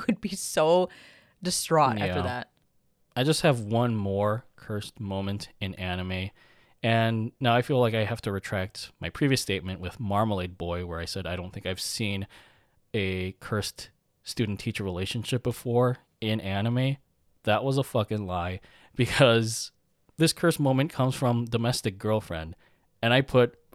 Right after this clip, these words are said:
Speaker 2: all of Domestic Girlfriend.
Speaker 1: <laughs> Oh, yeah, that is a student-teacher relationship.
Speaker 2: Yes.
Speaker 1: Whoa. <laughs>
Speaker 2: And so sorry to our patron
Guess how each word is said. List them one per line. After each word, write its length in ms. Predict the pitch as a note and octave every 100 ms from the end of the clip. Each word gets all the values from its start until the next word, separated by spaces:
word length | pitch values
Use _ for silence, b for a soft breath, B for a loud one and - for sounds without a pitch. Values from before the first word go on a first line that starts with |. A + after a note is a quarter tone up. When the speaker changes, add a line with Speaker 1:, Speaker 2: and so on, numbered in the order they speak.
| -
Speaker 2:
all 280 | A#2 B2+ A#2
of 140 | A2
Domestic 520 | A2+ G#2+ - A2+ -
Girlfriend. 520 | - A2 A#2 - F#3 F#3
Speaker 1:
<laughs> 300 | G#3+ A3+ B3
Oh, 60 |
yeah, 580 | G#3+ A#3 A3 C#4+ A#3+ E3+
that 300 | E3 G3+ A3
is 340 | G#3+ D4 E4+ D#4
a 120 | C4+
student-teacher 760 | D3+ F3+ F3 D3 F3+ C#3+ D3+
relationship. 580 | C3+ C3+ C3 C#3 - C#3+
Speaker 2:
Yes. 400 | C3 C3 G#2+ E2+
Speaker 1:
Whoa. 540 | A3+ B3 G#3 E3+ D#3+ A3
<laughs> 40 |
Speaker 2:
And 200 | G#3+ G3+
so 220 | - A#2+
sorry 500 | A#2+ - C3+ D3 D#3
to 440 | D3 - C3 B2+ B2+
our 200 | A2+ G#2
patron 580 | - B2 A#2 - B2